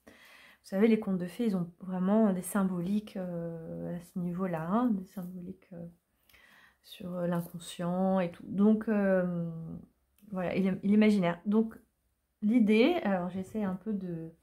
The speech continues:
je sais pas si, si je vous, euh, bon, je vais vous expliquer le plan, je vous, on va le faire en direct.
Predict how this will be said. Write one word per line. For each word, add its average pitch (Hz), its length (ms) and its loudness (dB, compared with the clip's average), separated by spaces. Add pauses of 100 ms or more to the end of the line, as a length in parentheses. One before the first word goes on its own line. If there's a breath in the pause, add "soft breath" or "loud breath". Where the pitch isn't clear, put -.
(760 soft breath)
je - 180 -20
sais - 60 -18
pas 208 120 -6
si, - 220 -16 (140)
si 190 300 -14
je 190 140 -6
vous, 185 480 -10
euh, 175 300 -8 (320)
bon, 185 120 -2
je 202 100 2
vais 233 80 4
vous 269 60 4
expliquer 302 380 -2
le 262 140 6
plan, 277 240 4
je 262 120 0
vous, 214 180 2
on 202 100 0
va 220 160 8
le 220 60 6
faire 226 180 0
en 214 80 4
direct. 190 380 -4